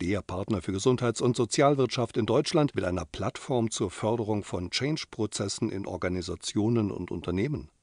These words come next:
Was hat es auf sich mit der neuen Tochtergesellschaft, dem Change Hub? Anfang Februar wurde er in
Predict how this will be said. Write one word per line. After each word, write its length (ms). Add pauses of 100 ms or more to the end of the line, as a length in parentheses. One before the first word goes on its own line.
Was 140
hat 140
es 100
auf 220
sich 280
mit 140
der 160
neuen 320
Tochtergesellschaft, 1000
dem 240 (120)
Change 500
Hub? 220 (380)
Anfang 320
Februar 520
wurde 240
er 240
in 240